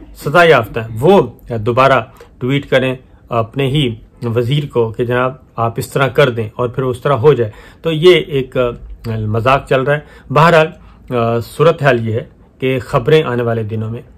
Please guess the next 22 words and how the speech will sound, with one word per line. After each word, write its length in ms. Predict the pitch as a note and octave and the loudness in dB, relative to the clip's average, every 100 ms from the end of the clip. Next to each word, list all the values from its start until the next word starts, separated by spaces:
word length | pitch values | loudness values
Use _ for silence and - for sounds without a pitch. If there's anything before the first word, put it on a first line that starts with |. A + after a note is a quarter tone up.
| - | -8
अच्छी 300 | - - F3+ | -8 0 0
आएंगी 380 | B2+ B2+ C#3 - - _ - _ | 2 -2 -8 -14 -20 _ -20 _
और 280 | B2+ B2 B2+ | 0 0 0
अच्छाई 480 | D3+ - - C#3+ D3 | -10 -12 -10 -2 -2
की 100 | D#3 | 0
तरफ 180 | D3+ D3+ | 0 2
जा 200 | C#3 C#3+ | 4 4
रही 180 | C#3+ C#3+ | 2 -2
हैं, 120 | D3+ - - - _ | -8 -16 -20 -20 _
इसीलिए 580 | C#3+ - F3+ D3 C#3 - - A#2+ | -8 0 0 2 -2 -6 -12 -10
मुस्लिम 340 | A#2+ C3 B2 | -8 -6 -4
लीग 180 | B2 A2+ | -4 -4
नवाज़ 440 | G#2 A2 C#3+ D3 | -6 0 0 -2
जो 140 | C3+ B2 | -6 -6
है 160 | A#2+ - - - | -8 -18 -20 -14
वो 300 | A#2 B2+ B2+ - | -4 -4 -4 -6
काफ़ी 480 | C3+ C3+ - D3+ D3 | -2 0 0 -4 -4
परेशान 560 | - A#2 G#2+ - B2 C3 | -6 -6 -6 -6 -4 -4
नज़र 160 | C3 C3+ | -4 -2
आ 120 | B2+ | -2
रही 200 | B2+ | -4
है 80 | B2+ | -8